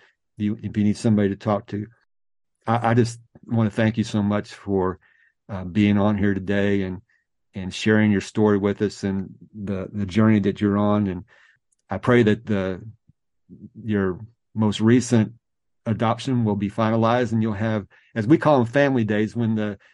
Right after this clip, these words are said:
when the adoption's finalized, that's family day. That's the second birthday for the child. That's what we've always done. And, uh, I pray that that comes, goes through for you as well.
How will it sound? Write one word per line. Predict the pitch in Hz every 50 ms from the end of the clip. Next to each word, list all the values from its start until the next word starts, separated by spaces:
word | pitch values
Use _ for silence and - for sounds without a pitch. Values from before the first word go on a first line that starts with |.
| _ _ _
when | - 113
the | 110 110
adoption's | 104 123 123 127 127 - - 131 117 113 -
finalized, | - 120 120 123 123 123 120 120 117 107 113
that's | 120 117 117 117
family | - - 139 131 127 117 101
day. | 101 104
That's | 104 107 -
the | 110
second | 113 - 143 139 139 147 131
birthday | 113 139 135 131 117 - 107 101
for | 101 - 110
the | 98 98
child. | - - 113 104 104
That's | 107 117 117 123
what | 120 101
we've | 110 110 95
always | 107 95 92 92 87
done. | 92 98 90 92 95 101 - - - _ - - - _ _ _ _ _
And, | - 113 104 104 104 101 104
uh, | 101 98 101 -
I | 98 107 101
pray | - - 117 110 98
that | 101 98 -
that | 107 101 98 - _ _ _ 110 104 - 117 117 _ _ -
comes, | - 107 101 90 -
goes | - 117 110 101 98
through | - 110 104 98
for | - - 107 104 98
you | 98 95 98
as | 90 - -
well. | 107 101 98 95 95 92